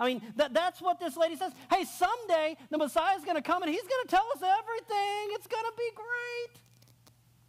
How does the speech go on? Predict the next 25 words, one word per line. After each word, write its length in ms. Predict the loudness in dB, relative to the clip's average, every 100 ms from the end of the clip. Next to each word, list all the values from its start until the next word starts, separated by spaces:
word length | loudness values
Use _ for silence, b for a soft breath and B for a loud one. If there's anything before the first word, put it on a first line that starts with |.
| _ _ _ -4
And 120 | 2
look 160 | 2 0
at 80 |
Jesus' 580 | 0 2 2 0 -2 -2
response. 720 | -6 -6 -2 -2 -2 -8 -20 -20 _ _ _ _ _ _ _ _ _ _ _ -4
I 60 | 2
love 240 | 6 6
it. 100 | 2
Jesus, 720 | 0 0 2 0 -2 -6 -14 -20 _ _ b b b b
he 160 | b -2
says 260 | 2 2 4
this 260 | 2 0
to 120 | -2
her. 160 | -4 -6 -10 -20 _ _ _ _ _ _ _ _ _ _ _ _ _
Verse 300 | 0 2 2
twenty-six, 840 | 0 2 2 2 -2 -2 -2 -4 -6
Jesus 340 | -2 -2 -2
said 220 | -2 0 0
to 80 |
her, 280 | -2 -4 -6 -10 b b b b b b
"I 300 | 4 4 4
who 160 | 0 -2
speak 420 | -6 -6 -6 -6 -6
to 40 |
you 360 | -6 -6 -8